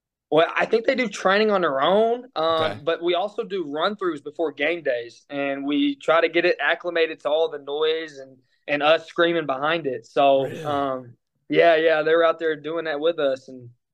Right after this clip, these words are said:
Speaker 1: and doing some free practice runs. It's pretty cool. <laughs>
Speaker 2: Is that one of those things where you've got, like, I know a lot of teams at practice will get speakers and do, like, crowd noise and other things. Like,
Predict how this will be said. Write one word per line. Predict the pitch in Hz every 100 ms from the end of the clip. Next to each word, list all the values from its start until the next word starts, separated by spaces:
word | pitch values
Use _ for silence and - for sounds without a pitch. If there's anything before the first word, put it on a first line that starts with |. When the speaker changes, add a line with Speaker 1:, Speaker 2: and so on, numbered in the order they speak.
| -
Speaker 1:
and | 143 139
doing | 160 165
some | 165 156 143
free | - 165 175
practice | 170 170 170 151
runs. | 131 156 170 131 127
It's | 123
pretty | 185 175
cool. | 165 156 123 _
<laughs> | 285 - -
Speaker 2:
Is | 139 135
that | 156 165
one | 175
of |
those | 165 156
things | - 156 135
where | 139
you've | 131
got, | 139 135
like, | 135 123 -
I | 131
know | 135 135
a |
lot | 139 147
of | 143
teams | 160 147
at | 143 -
practice | 131 127 147 147
will | 135
get | 123 117
speakers | - 127 120 135 123
and | 131
do, | 120
like, | 117 104
crowd | - 123 120
noise | 117 120 120 117
and | 113
other | 120
things. | 117 127 120 120 110
Like, | 107 101